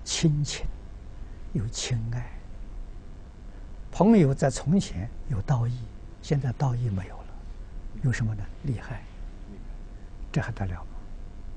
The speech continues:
亲情里面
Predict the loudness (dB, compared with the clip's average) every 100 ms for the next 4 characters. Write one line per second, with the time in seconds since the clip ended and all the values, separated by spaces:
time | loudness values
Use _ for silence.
0 | -10 -10 -12 -10 -12 -12 -12 -12 -12 -12
1 | -10 -10 -10 -10 -10 -10 -10 -10 -10 -12
2 | -10 -10 -10 -12 -12 -10 -10 -8 0 8
3 | 10 12 10 10 10 10 8 4